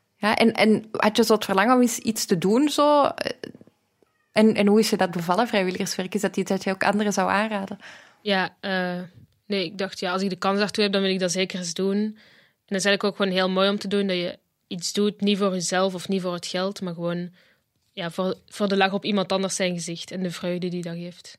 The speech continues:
Speaker 1: Ja. Ja, en dat is in jullie geval ook wel zo gebleken dat dat, eh, een grote meerwaarde was, hè, wat jullie zijn gaan doen.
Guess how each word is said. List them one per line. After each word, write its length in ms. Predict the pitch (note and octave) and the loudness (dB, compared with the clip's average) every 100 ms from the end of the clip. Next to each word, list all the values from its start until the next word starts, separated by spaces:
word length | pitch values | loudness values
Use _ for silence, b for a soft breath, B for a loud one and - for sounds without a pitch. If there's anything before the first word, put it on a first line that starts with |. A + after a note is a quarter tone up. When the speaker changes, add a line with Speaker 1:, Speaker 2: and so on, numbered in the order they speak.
| _ | _
Speaker 1:
Ja. 240 | F#3 G#3 - _ _ _ _ | -8 -8 -8 _ _ _ _
Ja, 120 | G#3 | 4
en 80 | G#3+ | 6
dat 100 | G3+ | 4
is 60 | G3+ | 2
in 60 | |
jullie 180 | F#3+ F#3+ | 2 2
geval 300 | G3 F3+ F#3+ | 0 2 4
ook 140 | G3+ G#3 | 4 4
wel 360 | G3 F#3+ - - | 4 4 -2 -6
zo 180 | - | -2
gebleken 480 | G3 F3+ E3 F#3 F#3+ | 0 0 0 -2 0
dat 160 | G#3 G#3 | -2 -2
dat, 160 | G3 | -4
eh, 220 | F#3+ F#3 F#3 b b b | -4 -4 -6 b b b
een 100 | G3+ | -4
grote 260 | F#3+ G3+ G3+ | 2 2 2
meerwaarde 460 | F#3 F3+ A3 A#3+ A3 | 0 2 2 2 2
was, 160 | F#3+ | 2
hè, 100 | A3+ | 2
wat 100 | C#4 | 0
jullie 140 | G#3 G3 | 0 0
zijn 200 | G#3 F#3+ | -2 -2
gaan 160 | F#3+ | -4
doen. 300 | F#3 G#3+ B3 | -2 -2 -4